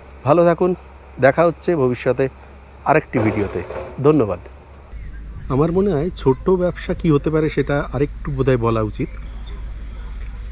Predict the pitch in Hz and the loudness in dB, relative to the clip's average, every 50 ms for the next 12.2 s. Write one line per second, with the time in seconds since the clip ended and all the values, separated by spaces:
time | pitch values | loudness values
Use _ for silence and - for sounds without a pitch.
0 | - - 127 131 131 135 160 156 - 185 190 185 165 185 185 190 175 - - 190 | -8 -2 2 4 4 6 4 4 2 2 0 0 2 0 0 0 0 0 0 0
1 | 151 143 131 - - - - 180 170 - 196 185 180 165 165 180 156 120 110 120 | 0 0 0 -2 -6 -4 -2 -2 -2 0 2 2 2 2 2 0 0 2 0 0
2 | 170 - - - - - - - - - - - 139 127 135 131 - - - 139 | 0 -4 -6 -12 -12 -12 -12 -12 -10 -8 -2 0 0 2 2 0 -2 -2 0 2
3 | 131 127 127 120 - - - - - - - - - - - - - - - - | 2 2 2 0 -4 -6 -8 -8 -6 -6 -8 -8 -8 -10 -10 -8 -8 -8 -8 -8
4 | - - - - - - - 139 117 113 113 110 - - - 143 117 120 127 123 | -8 -8 -8 -8 -8 -6 -4 -2 -2 0 -2 -2 -4 -4 -4 0 2 2 2 4
5 | - 160 160 160 160 160 156 160 151 - - 127 - 139 139 135 143 131 - 120 | 2 0 0 2 2 0 0 0 -2 -4 -4 -2 -2 -2 -2 -2 -2 -2 -2 -2
6 | 110 - - - 113 120 131 - 147 131 - - 165 - 156 170 - 156 135 123 | -4 -4 -4 -2 -2 -2 -2 -2 -2 -4 -2 -4 -4 -4 -4 -4 -2 -2 -2 -2
7 | - - - 127 127 117 - - 123 104 101 - 98 95 117 147 - - - - | -2 -2 -2 -2 0 -2 -2 -2 -2 -2 -2 -2 -4 -4 -4 -6 -8 -10 -12 -12
8 | - - - - - - - - - - 139 120 160 165 180 170 139 139 131 - | -12 -14 -12 -12 -12 -12 -10 -8 -2 2 2 2 4 2 2 2 2 0 0 0
9 | 180 175 156 131 120 127 147 160 156 156 151 - 139 117 110 101 - 113 104 - | 0 0 0 2 2 2 2 2 2 0 0 0 0 -2 -2 -2 -4 -4 -2 0
10 | 135 135 127 123 123 131 143 143 - 160 151 - 156 - - 196 156 123 131 120 | 0 2 4 4 4 4 2 0 -2 -2 -4 -4 -4 -2 -2 -2 0 2 2 2
11 | 127 131 - - 156 151 135 139 139 135 147 135 - - 127 107 98 104 101 98 | 2 2 -2 0 2 4 4 6 4 4 2 0 -2 -2 -2 -2 -2 -6 -8 -6
12 | 101 92 90 92 | -6 -6 -4 -4